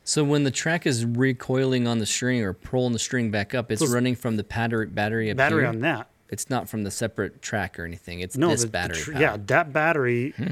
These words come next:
Speaker 2: has the gears that's pulling this ten plus pounds of weight up
Speaker 1: Yeah,
Speaker 2: a track.
Speaker 1: not to mention your camera wasn't on here, plus with your
Speaker 2: Well,
Speaker 1: giant
Speaker 2: my camera,
Speaker 1: ball head,
Speaker 2: yeah, with my
Speaker 1: your
Speaker 2: camera
Speaker 1: geared
Speaker 2: on
Speaker 1: head.
Speaker 2: there,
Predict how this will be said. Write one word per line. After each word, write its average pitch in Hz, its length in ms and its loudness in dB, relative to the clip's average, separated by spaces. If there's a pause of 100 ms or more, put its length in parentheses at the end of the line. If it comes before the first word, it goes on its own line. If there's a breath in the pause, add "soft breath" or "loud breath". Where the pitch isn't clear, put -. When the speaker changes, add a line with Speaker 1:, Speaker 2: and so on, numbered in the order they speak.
(120)
Speaker 2:
has 131 260 2
the 143 60 -4
gears 127 440 0
that's 120 140 -2 (100)
pulling 160 380 2
this 120 180 -2 (220)
ten 170 320 2
plus - 260 -2
pounds 160 320 -6
of 120 60 -6
weight 135 480 2 (500 soft breath)
up 160 100 4
Speaker 1:
Yeah, 262 160 4
Speaker 2:
a 233 40 4
track. 165 420 4
Speaker 1:
not 190 160 2
to 196 80 0
mention 185 300 0
your 165 100 -2
camera 180 360 0
wasn't 107 260 0
on 104 160 0
here, 101 180 0
plus 131 320 -6
with 131 160 -6
your 120 120 -2
Speaker 2:
Well, - 20 -8
Speaker 1:
giant 127 240 2
Speaker 2:
my 139 160 2
camera, 214 320 0
Speaker 1:
ball 175 60 0
head, 170 120 2
Speaker 2:
yeah, 196 60 6
with - 120 -2
my 151 100 0
Speaker 1:
your - 40 -6
Speaker 2:
camera 180 320 2
Speaker 1:
geared 143 160 2
Speaker 2:
on - 80 2
Speaker 1:
head. - 180 0
Speaker 2:
there, 120 340 -4